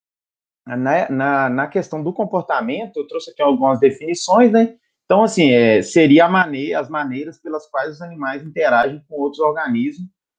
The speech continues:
e com o ambiente físico. E o comportamento, né, tá associado à apti-, à aptidão de um organismo, com o fitness, né, de, de um organismo,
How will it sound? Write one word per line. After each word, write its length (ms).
e 80
com 140
o 40
ambiente 400
físico. 520
E 120
o 60
comportamento, 920
né, 160
tá 240
associado 480
à 60
apti-, 460
à 120
aptidão 520
de 100
um 100
organismo, 680
com 180
o 40
fitness, 540
né, 160
de, 100
de 140
um 100
organismo, 720